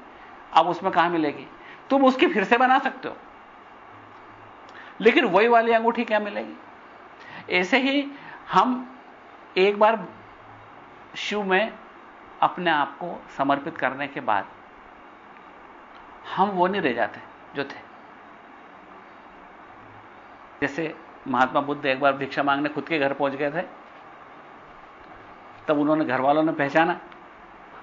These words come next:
तो उन्होंने अपनी पहचान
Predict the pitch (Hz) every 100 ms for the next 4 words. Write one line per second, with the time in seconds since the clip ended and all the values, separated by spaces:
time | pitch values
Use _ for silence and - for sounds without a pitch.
0 | - - - - - - - - - -
1 | - - - - - - - - - -
2 | - - - - - - 143 147 160 156
3 | 156 151 127 143 143 156